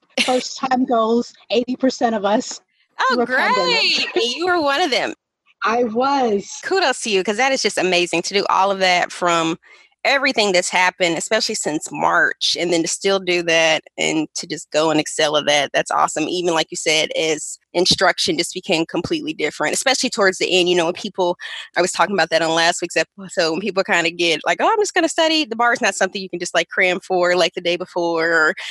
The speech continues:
Speaker 1: you know. And so as you're closer to the test, you know, people wanna study a little bit more, but like you said, what you're used to, that face-to-face instruction was kind of gone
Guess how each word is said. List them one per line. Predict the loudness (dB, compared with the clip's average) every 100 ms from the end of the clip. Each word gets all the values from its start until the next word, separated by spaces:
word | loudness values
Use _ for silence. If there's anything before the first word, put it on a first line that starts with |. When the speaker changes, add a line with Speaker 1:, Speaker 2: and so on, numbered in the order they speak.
| -10
Speaker 1:
you | -2 2
know. | 4 4 2 -2 -16 _ -2
And | -2
so | 0 2 2 2 2
as | 0 2
you're | 0
closer | 0 0 0 0
to | -2 -2
the | -2
test, | 0 0 0
you | 0
know, | -2 -2
people | -12 -4
wanna | -2 -2
study | 0 0 2
a | 0
little | -2
bit | -2 -4
more, | -2 0 0 2 2 0
but | -2 -2 0 -2 _ -6
like | -6
you | -6
said, | -2 2 2 0 -4
what | -8 -6 -2
you're | -4
used | -4 -6 -6
to, | -4 -4 0
that | 0 2
face-to-face | -2 -2 -2 -2 0 0
instruction | -4 0 0 0 0 0
was | -2
kind | -4 -6
of | -2
gone | 2 4 4 2 -4